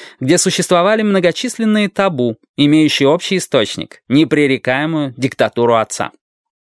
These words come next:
На родине объекта ментальность сословия, к которому он принадлежит, а именно служащих среднего достатка, технобуржуазии, термин Цвимана,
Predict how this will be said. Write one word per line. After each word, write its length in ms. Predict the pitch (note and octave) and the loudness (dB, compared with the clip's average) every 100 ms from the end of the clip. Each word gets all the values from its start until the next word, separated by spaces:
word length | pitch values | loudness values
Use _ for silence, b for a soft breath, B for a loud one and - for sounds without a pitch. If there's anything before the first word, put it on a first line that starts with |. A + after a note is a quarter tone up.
| - | -4
На 200 | C#3 F#3 | 0 2
родине 380 | C4+ G3+ G3+ F#3+ | 2 2 0 0
объекта 440 | G#3 C4+ - B2 | 0 -2 -2 -2
ментальность 580 | B2 D#3+ F3 B3+ A3 - | 0 0 0 -2 -2 -2
сословия, 500 | F3 - B3+ F#3+ A2+ | -2 0 0 2 0
к 60 | - | -2
которому 380 | C3 C3+ B2+ | 0 0 0
он 100 | B2 | 0
принадлежит, 720 | A2+ B2+ B2+ B2 B2+ A2+ F#2+ - B B B B | 0 -2 0 0 -2 -2 -4 -8 B B B B
а 280 | A#2 A2+ G2+ _ | -2 -2 -4 _
именно 480 | F3 G3+ E3+ A#2+ G2+ | 0 2 2 2 0
служащих 560 | - G3 A3 F#3+ F3+ - | -2 -2 0 -2 -4 -2
среднего 400 | F#3+ F3 F3 E3+ | 0 2 0 0
достатка, 580 | F3 - B2 - - | 0 -2 -4 -4 -8
технобуржуазии, 1040 | - F#3 F#3+ E3 E3 D#3 E3 D#3 B2 F#2+ - _ - | -4 -2 0 0 0 2 0 0 -4 -6 -8 _ -2
термин 320 | D3+ C3+ A#2+ | 0 0 -2
Цвимана, 440 | - D#3+ G#2+ - | -2 -2 -2 -6